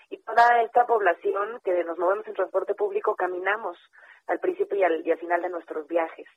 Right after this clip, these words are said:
Pero además tenemos otro dato bien importante, el treinta y cuatro por ciento de la población se mueve únicamente caminando. Es decir,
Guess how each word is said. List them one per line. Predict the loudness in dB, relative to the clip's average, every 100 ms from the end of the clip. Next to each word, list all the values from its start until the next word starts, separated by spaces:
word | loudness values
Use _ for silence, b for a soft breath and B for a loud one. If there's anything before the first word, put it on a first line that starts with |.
| _ B B
Pero | 4 6
además | 6 6 2
tenemos | 0 -4 -4
otro | -6 -2 0
dato | 2 0
bien | -2 -4
importante, | -2 -2 0 -2 -2 -4 -2
el | 4
treinta | 4 6 2
y |
cuatro | 4 4 4 0
por | -2 -4
ciento | -4 -2 -2
de | 0
la | 0
población | 0 -2 -2 -2 -2 -4
se | -2
mueve | 0 2 2
únicamente | 0 -4 -4 -4 -4 -4
caminando. | -4 -6 -12 -14 -12 -12 _ b b b b
Es | -2
decir, | -2 -4